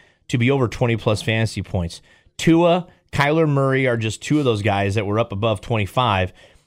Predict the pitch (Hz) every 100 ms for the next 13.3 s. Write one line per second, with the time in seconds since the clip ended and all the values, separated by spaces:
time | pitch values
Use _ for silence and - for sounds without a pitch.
0 | _ _ 170 - 214 185 135 160 175 180
1 | 175 147 135 143 147 139 - 110 113 139
2 | 156 143 160 160 151 147 160 156 165 160
3 | 180 165 139 127 - 175 175 - 123 135
4 | 95 92 - 151 156 127 123 113 95 98
5 | 95 - 120 127 113 101 117 117 - _
6 | _ _ 131 139 156 143 123 113 - -
7 | 120 117 - _ 117 123 131 131 107 101
8 | 147 156 190 147 120 135 131 120 117 113
9 | 98 117 123 120 107 92 107 127 101 95
10 | 98 - _ _ - 104 101 120 107 117
11 | 110 - 110 110 104 104 95 95 113 -
12 | 104 98 101 92 - 110 104 92 107 113
13 | 113 101